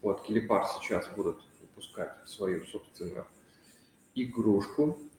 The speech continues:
А, одна из тоже достаточно интересных новостей — это то, что у Комдекса, ам, запустился Harbor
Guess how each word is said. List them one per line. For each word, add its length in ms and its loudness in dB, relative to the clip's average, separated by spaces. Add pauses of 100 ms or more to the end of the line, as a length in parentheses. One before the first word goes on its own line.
А, 500 6
одна 340 6
из 100 2
тоже 240 2
достаточно 580 -4
интересных 640 2
новостей — 840 4 (240)
это 240 -4
то, 220 4
что 680 4
у 240 2
Комдекса, 1000 0 (680)
ам, 920 2
запустился 1200 -2 (1040)
Harbor 600 2